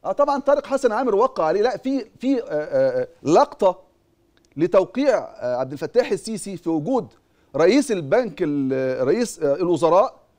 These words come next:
ومحافظ البنك المركزي، يعني اتعمل حفلة ومؤتمر لإطلاق هذه العملة. فلما تطلع هذه العملة الرخيصة بهذه الألوان وبهذا الشكل، ليه بتقزموا مصر؟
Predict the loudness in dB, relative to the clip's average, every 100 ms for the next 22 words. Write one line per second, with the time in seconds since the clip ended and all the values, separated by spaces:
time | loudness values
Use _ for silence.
0 | _ _ _ -2 -2 -2 -2 0 -4 -2
1 | -2 -2 -2 0 0 0 0 2 0 -2
2 | -2 -2 -2 -2 -2 -4 -2 0 0 -2
3 | -10 _ _ _ 2 2 4 0 2 0
4 | 0 2 0 -2 -12 _ _ _ _ _
5 | _ _ _ _ _ _ _ 0 0 2
6 | 0 2 2 4 2 0 -2 -6 -8 _
7 | _ _ _ _ -2 2 0 0 -2 -2
8 | -6 _ _ _ _ _ -4 -2 2 0
9 | 2 0 2 2 0 -2 -4 -2 0 0
10 | 0 0 -4 -6 -8 _ _ _ -6 -4
11 | -4 -4 -6 -4 -6 -8 -12 -18